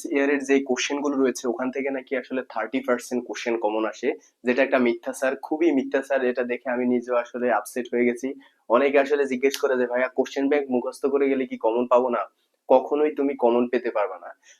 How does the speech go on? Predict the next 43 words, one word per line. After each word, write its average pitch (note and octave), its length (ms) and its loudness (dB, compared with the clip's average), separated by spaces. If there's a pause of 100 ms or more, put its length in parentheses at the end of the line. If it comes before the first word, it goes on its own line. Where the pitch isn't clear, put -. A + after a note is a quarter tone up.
রাজশাহী A#2+ 320 6
বিশ্ববিদ্যালয়ের D3 680 2
এমন C3+ 240 0
তুমি C#3 240 -2
কোশ্চেন C3+ 400 -2
দেখাতে B2 360 0
পারবা B2 260 2
না A#2+ 120 0
যেখানে A#2+ 360 -4
বিগত C3 320 -2
বছর A#2+ 360 -2
থেকে C3 260 -6
কোশ্চেন B2 340 -4
কমন A2 320 2
আসছে, - 280 -6 (400)
খুবই D#3 340 2
কম। B2+ 260 4 (200)
কিন্তু C3+ 260 0 (380)
দুই C#3 120 4
একটা D#3+ 220 6
কোশ্চেন D3 340 -2
হতে C3 240 0
পারে C3+ 240 2
যে B2 120 0
ভুলবশত C3+ 580 -2
চলে B2 240 -4
আসছে, A2+ 280 -4
but A#2 260 4
অধিকাংশ C3 520 0
কোশ্চেন C3+ 420 -6
কিন্তু C3+ 200 -2
তোমার C3 260 -4 (100)
টাইপের C3 420 2
উপর C#3+ 220 -2
কিন্তু C#3+ 260 -2 (400)
কমন B2 260 6
আসে। A#2+ 220 -2
যেমন B2 260 4
তুমি C3 200 2 (340)
কোশ্চেন C#3+ 340 0
ব্যাংক D3 240 4
কেন B2+ 200 4
সলভ A2 280 0